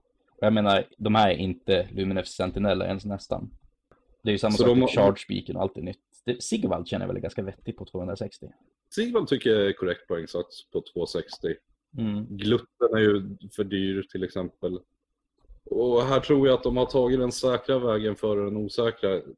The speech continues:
Speaker 2: kring hur de hade prisat allting i förra Slanesha-släppet de gjorde, när allting var brutet, verkligen.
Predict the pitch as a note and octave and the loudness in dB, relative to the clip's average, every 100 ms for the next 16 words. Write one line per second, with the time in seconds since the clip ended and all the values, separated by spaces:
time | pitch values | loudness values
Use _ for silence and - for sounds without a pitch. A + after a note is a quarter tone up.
0 | - G2+ G2 D#2+ - G2+ G2 F#2+ F#2+ F#2 | -4 -2 -2 -6 -8 -4 -2 -2 -2 -4
1 | F2+ F#2+ F2+ - G2 - F#2 F2 F#2 - | -6 -6 -6 -4 -4 -2 -4 -4 -6 -6
2 | F#2 F2+ - G2 F2+ - - - G#2 G2+ | -6 -6 -8 -8 -8 -10 -8 0 0 2
3 | A#2 - G2+ F#2 - E2 D2+ - - F2+ | 0 0 -4 -4 -6 -10 -12 -12 -8 -6
4 | E2 - E2 E2 E2+ D#2+ E2 E2+ D#2 E2+ | -6 -8 -8 -8 -8 -8 -8 -8 -10 -10
5 | E2+ E2 D#2 D#2 - - _ G2 F#2+ E2+ | -12 -10 -10 -10 -12 -20 _ -2 0 -2
6 | - _ - F#2+ - - D2+ D2+ D#2 | -10 _ -6 -6 -6 -12 -10 -8 -10